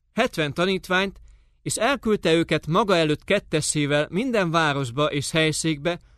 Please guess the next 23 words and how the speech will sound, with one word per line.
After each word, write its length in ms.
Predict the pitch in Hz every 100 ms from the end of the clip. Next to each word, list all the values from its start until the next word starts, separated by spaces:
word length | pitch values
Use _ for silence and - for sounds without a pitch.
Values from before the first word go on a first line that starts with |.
| _
ahová 380 | 165 202 202 180
menni 300 | 170 151 135
készült. 720 | - 120 113 - 104 - _ _ _ _ _ _ _ _ _ _ _ _ _ _ _ _ _ _ -
Így 220 | 220 254
szólt 280 | - 147 127
hozzájuk: 640 | 147 117 127 110 104 - - _ _ _ _ _ _ -
„Az 120 | 147
aratnivaló 720 | 190 190 185 196 185 185 190
sok, 380 | - 202 139 - -
de 160 | 147
a 40 | 151
munkás 500 | 214 226 202 180 -
kevés. 540 | 143 120 - - - - _ _ _ _ _
Kérjétek 560 | 226 247 190 156 143
tehát 300 | - 143 135
az 100 | 147
aratás 560 | - 165 160 156 151 -
urát, 400 | 151 151 156 - -
hogy 180 | 175
küldjön 420 | - 254 240 208 202
munkásokat 760 | 220 190 143 127 - 117 131
az 120 | 135
aratásába. 920 | - 147 135 - 120 107 123 107 117